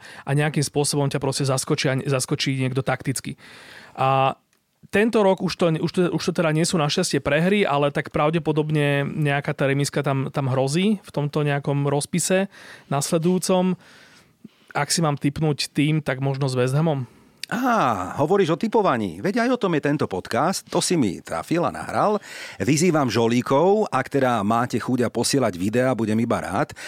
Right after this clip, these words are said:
Speaker 2: Pridajte sa k nám. A keď si spomínal ten tiket a tipovanie, vybral som, chlapci, samozrejme,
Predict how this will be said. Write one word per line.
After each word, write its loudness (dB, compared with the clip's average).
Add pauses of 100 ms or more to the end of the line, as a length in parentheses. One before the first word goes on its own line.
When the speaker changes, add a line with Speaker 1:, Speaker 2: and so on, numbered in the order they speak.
(180)
Speaker 2:
Pridajte 2
sa -4
k -6
nám. 0
A -8
keď -2
si -2
spomínal 2
ten 0
tiket -2
a 4
tipovanie, 2
vybral 0
som, -8
chlapci, -6
samozrejme, -2